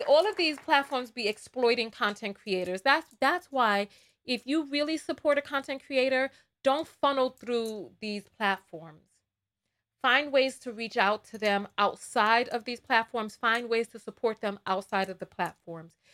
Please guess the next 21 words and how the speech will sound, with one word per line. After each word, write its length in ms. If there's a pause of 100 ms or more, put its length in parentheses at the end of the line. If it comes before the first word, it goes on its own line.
(180)
Because 260
trust 280
and 100
believe, 360
these 160
platforms 500
are 60
pimping 480
us. 140
And 100
so 140
many 180
of 120
us 100
think 240
that 120
we're 140
doing 300
so 200
well. 420
Oh, 500